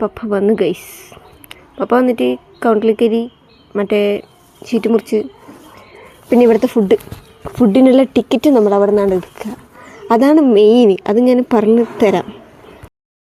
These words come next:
എന്താണെന്നറിയില്ല, കുറച്ച് തിരക്കേ ഉണ്ടായിരുന്നുള്ളൂ. സാധാരണ വെള്ളിയാഴ്ചകളിൽ നല്ല തിരക്കുണ്ടാകുന്നതാണ്, പക്ഷേങ്കിൽ ഇന്നെന്തോ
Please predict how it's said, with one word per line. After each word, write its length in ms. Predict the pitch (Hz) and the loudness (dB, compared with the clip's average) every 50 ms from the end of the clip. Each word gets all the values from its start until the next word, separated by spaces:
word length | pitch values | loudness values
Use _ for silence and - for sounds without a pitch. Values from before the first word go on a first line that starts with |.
| _ _ _ _ _ _ _ _ _ _ _ - - - 277 254 | _ _ _ _ _ _ _ _ _ _ _ -20 -12 -6 -4 -2
എന്താണെന്നറിയില്ല, 640 | 254 262 269 311 330 339 339 320 294 294 269 277 269 - | 0 0 0 0 2 2 2 2 2 2 0 0 -2 -2
കുറച്ച് 200 | 240 220 - 247 269 | -4 -2 0 0 0
തിരക്കേ 240 | 254 247 - 285 269 262 | 0 0 0 0 0 2
ഉണ്ടായിരുന്നുള്ളൂ. 440 | 247 254 262 262 262 240 214 220 - 214 | 2 2 2 2 0 2 0 0 0 -2
സാധാരണ 280 | 233 226 220 208 214 220 226 | -4 -2 0 0 2 2 2
വെള്ളിയാഴ്ചകളിൽ 840 | 220 220 - - - 226 233 233 240 240 240 - 269 262 262 277 269 254 | 0 0 -2 -2 0 2 2 2 2 0 0 0 -2 0 0 0 0 0
നല്ല 120 | 240 247 277 277 | 0 0 0 0
തിരക്കുണ്ടാകുന്നതാണ്, 600 | 277 254 - 247 240 233 226 220 214 202 202 214 220 220 | 0 0 0 0 2 2 4 2 2 2 2 0 0 -2
പക്ഷേങ്കിൽ 400 | 214 - - 220 226 226 262 294 330 - - - - - - - - - - - - - - - - | -4 -4 -2 -2 0 0 -2 -4 -6 -10 -14 -20 -20 -20 -20 -20 -20 -20 -20 -20 -20 -20 -10 -2 0
ഇന്നെന്തോ 280 | 240 254 294 294 277 302 | 2 4 4 4 2 2